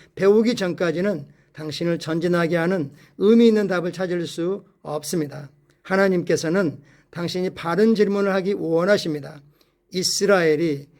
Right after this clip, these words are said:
다른 나라의 핍박을 당할 시기에 한 천사가 기드온에게 나타나 말을 건넸습니다. "큰 용사여,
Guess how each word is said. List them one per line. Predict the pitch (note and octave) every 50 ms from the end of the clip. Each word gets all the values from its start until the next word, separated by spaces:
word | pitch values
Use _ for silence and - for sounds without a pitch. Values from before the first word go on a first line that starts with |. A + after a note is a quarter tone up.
| _ _ _
다른 | - - D#3+ D#3 E3+ F#3 F3+
나라의 | F3 E3 D#3+ F3 F3+ F#3 F3+ - - _
핍박을 | - - - - _ - A3+ G#3+ G#3 A3+ G#3
당할 | G3+ F#3+ F#3+ F#3+ F3
시기에 | - - G3 E3 G3
한 | F3+ G3+ A3 G#3+ G#3+
천사가 | G#3+ G#3+ G#3+ G#3+ G#3+ E3+ G#3 G3 E3 D#3 D3 C#3+ - - - _ _ _ -
기드온에게 | - G#3 A3 A#3+ A#3+ A#3 A3+ A3+ G#3+ G#3+ G3+
나타나 | F3+ E3 D#3+ D#3+ F#3 F3+ F3+ F3+
말을 | E3 E3 E3 E3 E3+ E3+ E3
건넸습니다. | - D#3+ D#3+ E3 F3 E3 - E3 D3+ D3+ D3 D#3 - - - _ _ -
"큰 | - - B3+ C4+ C#4+ C4 A3+
용사여, | F3+ D#3+ D#3+ D#3+ D3+ E3 D#3 D3 D#3+ F3+ G#3 G#3